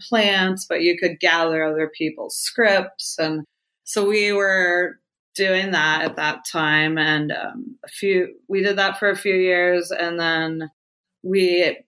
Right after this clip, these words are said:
ended up purchasing a piece of land in Neeland, which is in Humboldt, with a partner. And we were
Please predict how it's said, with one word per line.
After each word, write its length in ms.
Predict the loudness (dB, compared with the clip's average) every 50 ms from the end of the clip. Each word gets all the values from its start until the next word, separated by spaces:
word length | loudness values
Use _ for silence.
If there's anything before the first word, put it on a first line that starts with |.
| _ -4 0
ended 300 | 0 2 2 2 2 2
up 240 | 2 0 0 -4 -10
purchasing 1000 | -2 -2 -2 0 2 0 0 0 2 2 2 2 4 2 2 0 -2 -2 -2
a 320 | 0 2 2 2 0 -2 -4
piece 580 | -6 -2 0 2 2 0 0 -2 -2 -2 -2 -2
of 180 | -4 -4 -4 -4
land 760 | -6 -6 -2 0 2 2 4 4 4 4 4 4 4 2 2
in 460 | 2 2 0 0 0 -2 -2 -4 -2
Neeland, 720 | 0 2 2 2 0 0 -2 -2 -2 -2 -4 -4 -6 -6 -6
which 280 | -6 -6 -6 -6 -4
is 240 | -4 -2 -2 -4 -2 -2
in 180 | 0 0 0
Humboldt, 640 | 0 -2 -2 -2 0 0 0 2 2 0 0 0 0
with 380 | 2 2 2 2 0 -2 -4 _ -10
a 80 | -10
partner. 880 | -10 -2 0 0 2 2 2 2 2 2 4 4 4 4 2 2 2 0
And 400 | 0 0 0 0 0 -2 -4 -6 -10 _ _ _ _ _ _ _ -6
we 300 | -2 0 2 2 2 2
were 380 | 2 2 2 2 0 -2 -6